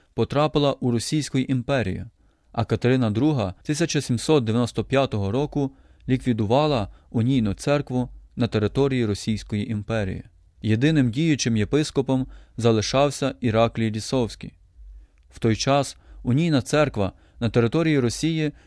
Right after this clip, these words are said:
терпіла жорстокі переслідування і насильне,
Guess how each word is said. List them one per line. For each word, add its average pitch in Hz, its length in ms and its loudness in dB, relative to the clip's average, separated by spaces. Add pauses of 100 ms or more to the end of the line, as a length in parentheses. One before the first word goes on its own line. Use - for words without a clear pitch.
(120)
терпіла 156 460 0
жорстокі 147 540 0
переслідування 120 800 -2 (180)
і 120 100 0
насильне, 113 640 2